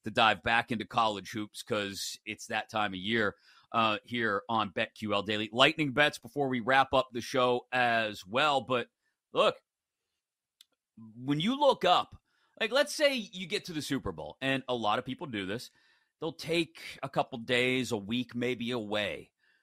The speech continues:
from sports, you know, cleanse the palate, as it were. And then they come back around. And guess what? We are just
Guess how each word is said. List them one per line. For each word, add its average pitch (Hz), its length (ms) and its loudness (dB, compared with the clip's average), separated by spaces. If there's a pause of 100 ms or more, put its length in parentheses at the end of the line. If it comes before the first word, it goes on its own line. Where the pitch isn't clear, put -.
(180)
from 117 500 4
sports, 104 480 -6
you 113 140 -6
know, 151 340 -2
cleanse 196 420 -2
the 170 100 -4
palate, 143 560 8
as 117 260 0
it 117 140 -2
were. 101 340 0 (400)
And 143 140 -4
then 180 100 0
they 233 80 0
come 214 240 0
back 165 260 4
around. 151 320 2
And 156 160 -4
guess 202 300 0
what? 165 260 2 (480)
We 208 240 -2
are 240 300 4
just 165 380 -4